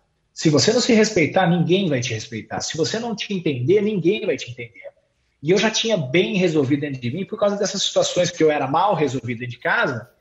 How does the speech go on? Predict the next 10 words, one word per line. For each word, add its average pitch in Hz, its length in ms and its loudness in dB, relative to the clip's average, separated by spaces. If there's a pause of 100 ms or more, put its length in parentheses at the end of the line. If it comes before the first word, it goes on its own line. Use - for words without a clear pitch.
(220)
mas 175 160 0
eu 190 100 2
tive 190 240 -4
que 208 100 -12
me 196 100 -6
permitir 196 520 -4
ser 196 340 -2
bem 190 140 -2
resolvido 165 380 -6
intuitivamente. - 1000 -10